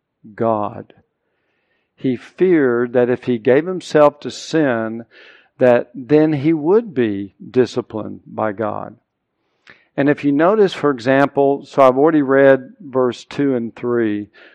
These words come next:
but look again at verse three. "Is not calamity to the unjust and disaster to those who work iniquity?" And he said, "This guarded my heart.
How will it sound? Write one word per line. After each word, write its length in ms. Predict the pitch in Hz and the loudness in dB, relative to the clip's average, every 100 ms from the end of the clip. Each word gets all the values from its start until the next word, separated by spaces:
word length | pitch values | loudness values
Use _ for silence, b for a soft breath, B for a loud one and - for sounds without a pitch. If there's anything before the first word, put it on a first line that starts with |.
| b | b
but 120 | 139 | -4
look 220 | 143 214 196 | 0 0 -2
again 380 | 147 160 160 | -2 2 2
at 140 | 147 117 | 0 -2
verse 420 | 127 131 123 - | 0 0 -2 -8
three. 560 | - 160 156 107 101 95 _ _ _ _ _ _ _ _ b | -8 -4 -4 -4 -8 -16 _ _ _ _ _ _ _ _ b
"Is 220 | 147 123 | 0 2
not 340 | 139 139 - - | 2 0 0 -8
calamity 720 | - 127 127 139 156 165 175 - | -2 0 0 0 0 -2 -4 -10
to 140 | - 131 | -8 -6
the 180 | 120 120 | -6 -6
unjust 960 | 120 131 120 120 123 131 143 - - _ _ _ _ _ _ _ _ | -4 -4 -4 -2 -2 -2 -6 -14 -20 _ _ _ _ _ _ _ _
and 180 | 123 107 | -10 -8
disaster 800 | 107 98 113 117 127 - 143 135 | -10 -8 -2 -2 -2 -6 -12 -12
to 200 | - 123 | -10 -10
those 480 | 110 120 123 127 - | -4 -4 -4 -8 -10
who 120 | 123 | -10
work 360 | 107 117 120 117 | -8 -8 -8 -12
iniquity?" 640 | 113 117 - 127 135 131 _ _ _ _ _ _ _ - | -10 -10 -10 -14 -14 -18 _ _ _ _ _ _ _ -6
And 60 | |
he 40 | 156 | -2
said, 200 | 190 185 | 0 0
"This 200 | 247 - | -2 -2
guarded 360 | 220 214 190 | -2 2 2
my 180 | 185 165 | 2 -2
heart. 520 | 131 - 254 226 - | -2 -4 -4 -4 -8